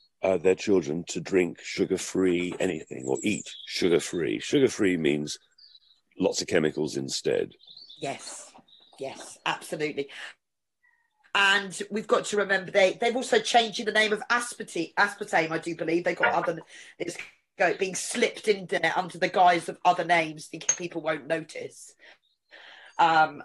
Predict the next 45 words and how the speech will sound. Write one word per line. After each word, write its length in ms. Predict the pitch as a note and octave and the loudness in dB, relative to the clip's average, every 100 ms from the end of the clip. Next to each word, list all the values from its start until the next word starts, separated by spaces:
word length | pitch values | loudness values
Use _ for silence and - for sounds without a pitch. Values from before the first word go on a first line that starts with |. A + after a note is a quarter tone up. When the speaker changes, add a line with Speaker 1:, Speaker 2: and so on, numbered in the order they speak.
| _ | _
Speaker 2:
but 240 | - G3 F3 | 2 4 4
it, 220 | A#3+ - | 0 0
it's 180 | A#3 - | -2 0
in 100 | A#3+ | 0
everything. 360 | C4 D4+ A3 F#3 | 2 2 0 0
I 60 | |
mean, 160 | F#3+ G3 | -2 -4
people 240 | - A#3+ | -6 -6
just 180 | A3 G#3 | -4 -2
think 180 | G#3+ - | -2 0
of 20 | |
aspartames 640 | F#3+ - E3+ - F3+ F3 | -2 -2 -6 0 0 -2
in 160 | G3+ F3+ | -6 -4
the, 260 | E3+ F3 - - - - | 0 -2 -2 -16 -20 -2
um, 500 | F3 E3+ E3 D#3 D#3+ _ _ _ _ _ _ _ _ - - _ _ _ _ _ - | 2 4 4 0 -8 _ _ _ _ _ _ _ _ -20 -20 _ _ _ _ _ 0
in 100 | G3+ | 2
the 80 | F#3+ | 2
lo-, 140 | G3 | 4
in, 320 | F#3+ F#3 F#3 F#3 | 2 2 0 2
in, 300 | F#3+ F3 G3 | 2 0 0
in, 320 | F#3+ F#3 F3+ | 0 -2 2
like, 360 | F3+ E3 - | 2 2 -2
cans 340 | - F3+ F#3 E3+ | -4 0 0 0
of 120 | E3 | -8
drink, 340 | - A3+ G3 | -2 -2 -2
but 160 | - F#3+ | 2 2
I 60 | G#3 | 2
mean, 100 | G#3+ | -2
you 80 | |
find 300 | B3 C4+ C4 | -2 2 0
it 80 | G#3 | 0
in 80 | F3+ | -6
pasta 480 | - - - - - | -4 -6 -6 -8 -10
sauces 600 | - B3+ E4 - D#3+ D3 | -4 -4 -4 -6 -6 -6
and 140 | D3+ - | -12 -14
things 280 | - G3 F#3 | -10 -8 2
like 160 | F#3 E3+ | 2 4
that. 220 | A3+ - | 2 2
All 160 | C#4 D4 | 2 2
sorts 320 | - G3+ D3 | 0 -2 -4
of 80 | - | -6
places 420 | E3 D#3 - D3 | -2 -2 -2 -10
you'll 100 | D#3+ | -10
find 280 | C3+ D3+ C#3 | -2 -2 0
aspartame. 680 | D3+ - _ C#3 C3+ C3 | -4 -6 _ -4 -4 -6